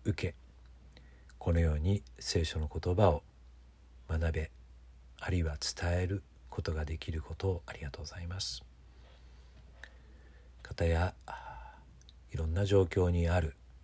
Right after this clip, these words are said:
いろんな困難の中にある、悲しみ、苦しみ、また孤独、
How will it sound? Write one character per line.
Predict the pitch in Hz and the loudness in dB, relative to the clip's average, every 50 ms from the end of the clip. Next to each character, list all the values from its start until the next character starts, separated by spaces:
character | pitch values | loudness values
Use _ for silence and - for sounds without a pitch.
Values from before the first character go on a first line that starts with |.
| - - - - - - - - - - - | -20 -20 -20 -20 -20 -20 -20 -20 -20 -16 -10
い | - | -4
ろ | 78 85 | -2 0
ん | 87 98 | 2 2
な | 104 101 | 2 2
困 | - - 110 104 98 | 2 2 2 4 4
難 | 87 85 78 | 4 2 2
の | 80 80 | 2 2
中 | 82 85 82 - 82 | 0 0 -2 -2 -4
に | 80 80 80 | -2 -2 0
あ | 90 92 | 2 2
る、 | 85 80 - - - - - - - - - - - - - - - - - - - - - - - - - - - - - - | 2 0 -2 -8 -14 -20 -20 -20 -20 -20 -20 -20 -20 -20 -20 -20 -20 -20 -20 -20 -20 -20 -20 -20 -20 -20 -20 -20 -20 -20 -10 -4
悲 | - 85 82 80 | 0 0 2 2
し | - - - 82 | 0 0 0 0
み、 | 80 76 - - - - - - - | -2 -2 -4 -8 -16 -20 -20 -18 -8
苦 | - - - 87 | -2 0 0 0
し | 80 - - 90 | 0 0 0 -2
み、 | 82 76 - - - - - - - - - - - - - - - - - - - - - - - | -2 -2 -4 -8 -16 -20 -20 -20 -20 -20 -20 -20 -20 -20 -20 -20 -20 -20 -20 -20 -20 -20 -20 -16 -10
ま | - 87 | -10 -8
た | - - 80 76 - - - | -6 -4 -6 -6 -6 -10 -12
孤 | - - 82 | -8 -4 -2
独、 | 82 85 82 - - 87 85 | 0 -2 -2 -2 -4 -6 -8